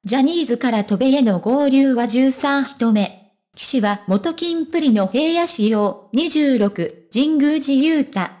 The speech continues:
二十五と新グループ、ルームバーライ、ナンバーアイを結成することも報告した。同時視聴者数六十七万人が画面に釘付けになる中、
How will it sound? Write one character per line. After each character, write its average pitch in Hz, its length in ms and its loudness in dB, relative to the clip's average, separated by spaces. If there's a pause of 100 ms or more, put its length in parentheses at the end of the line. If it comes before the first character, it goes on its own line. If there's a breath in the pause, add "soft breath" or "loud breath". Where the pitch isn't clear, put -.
二 311 160 -2
十 285 280 0
五 240 440 -2
と 202 140 -2
新 320 260 -4
グ 302 140 -2
ル 302 80 0
ー 285 200 -2
プ、 - 340 -6
ル 277 80 0
ー 311 180 2
ム 285 100 0
バ 294 220 0
ー - 0 -
ラ 233 180 0
イ、 185 100 -4 (180)
ナ 269 140 0
ン 320 120 0
バ 285 220 0
ー 240 120 -2
ア 226 80 0
イ 220 100 -6 (180)
を - 280 -6
結 208 220 -4
成 302 260 -4
す 294 180 -2
る 294 120 0
こ 277 160 -2
と 277 100 0
も 202 140 2
報 262 260 0
告 285 220 -6
し 208 180 -2
た。 - 200 -10 (360)
同 311 240 0
時 320 160 -4
視 320 80 -16
聴 339 260 -2
者 330 220 -4
数 269 320 0
六 196 260 -2
十 233 240 0
七 240 280 2
万 269 260 4
人 233 260 2
が 196 300 -2
画 285 140 -2
面 269 280 4
に 190 140 2
釘 294 220 -2
付 320 140 -4
け 277 120 0
に 269 140 4
な 285 140 0
る 262 120 2
中、 240 500 -4